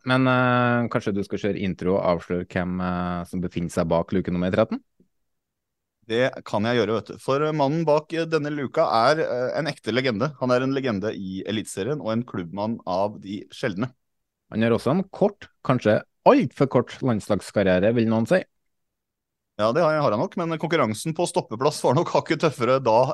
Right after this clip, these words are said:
Speaker 2: enn, eh, <laughs> enn kanskje nå, da.
Speaker 1: <laughs> Det hadde vært, eh, nå så hadde han jo vært bankers på det laget. Men, eh,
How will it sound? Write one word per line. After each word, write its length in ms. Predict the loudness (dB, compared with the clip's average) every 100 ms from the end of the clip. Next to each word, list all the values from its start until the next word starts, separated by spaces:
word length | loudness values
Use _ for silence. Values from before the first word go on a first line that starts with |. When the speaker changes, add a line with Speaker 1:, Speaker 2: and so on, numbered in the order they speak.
| 0
Speaker 2:
enn, 160 | 0
eh, 240 | 2 2 2 -2 -4
<laughs> 160 | -6 -2
enn 140 | 2
kanskje 180 | 2 2
nå, 240 | 2 2
da. 40 | -2 _ _
Speaker 1:
<laughs> 240 | -4 0
Det 120 | 0 2
hadde 240 | 2 2
vært, 240 | 2 2
eh, 160 | 2 4
nå 160 | 2 0
så 140 | 2 4
hadde 100 | 4
han 60 |
jo 60 | 2
vært 80 | 0 -2
bankers 440 | 0 0 -2 -6 -2
på 80 | 2
det 80 | 2 4
laget. 380 | 2 2 0 0
Men, 140 | 0 0
eh, 380 | 2 2 0 -6